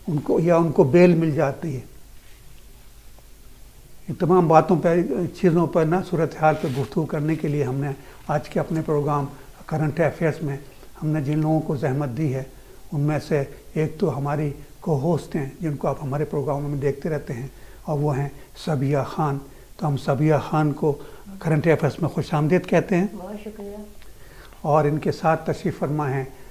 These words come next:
Speaker 1: हमारे मुबस्सिर नौजवान, हालात हाज़िरा पे इनकी बहुत गहरी नज़र है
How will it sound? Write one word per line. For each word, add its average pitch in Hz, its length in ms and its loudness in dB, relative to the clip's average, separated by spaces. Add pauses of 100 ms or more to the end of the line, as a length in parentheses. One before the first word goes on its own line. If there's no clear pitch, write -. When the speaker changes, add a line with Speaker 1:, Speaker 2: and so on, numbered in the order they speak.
(160)
Speaker 1:
हमारे 143 300 2
मुबस्सिर 147 640 -2 (500)
नौजवान, 143 600 0 (360)
हालात 156 460 0
हाज़िरा 151 420 0
पे 151 160 -2
इनकी 139 320 -2
बहुत 139 460 2
गहरी 160 420 0
नज़र 143 340 -2
है 135 360 -8